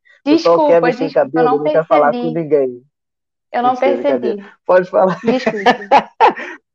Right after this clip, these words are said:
Speaker 1: Pode
Speaker 2: Eu acho
Speaker 1: falar
Speaker 2: que,
Speaker 1: aí.
Speaker 2: tipo, as duas derrotas que a gente teve essa semana foram mais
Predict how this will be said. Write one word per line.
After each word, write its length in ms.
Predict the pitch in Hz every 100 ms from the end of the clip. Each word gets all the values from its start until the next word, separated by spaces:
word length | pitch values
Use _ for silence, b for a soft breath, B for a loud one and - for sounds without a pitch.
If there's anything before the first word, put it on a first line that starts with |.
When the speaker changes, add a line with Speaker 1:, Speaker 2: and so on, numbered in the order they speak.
| _
Speaker 1:
Pode 140 | - 269
Speaker 2:
Eu 40 |
acho 100 | 294 320
Speaker 1:
falar 260 | 311 302
Speaker 2:
que, 80 | 269
Speaker 1:
aí. 80 | -
Speaker 2:
tipo, 460 | 339 320 277 233 -
as 240 | 233 247 226
duas 260 | 262 302
derrotas 500 | 269 269 240 240 233
que 100 | - 226
a 20 |
gente 260 | 233 233
teve 220 | - 214 220
essa 160 | 220
semana 560 | 220 226 214 214 220 220
foram 340 | 226 233 233 226
mais 840 | 220 233 254 262 247 226 214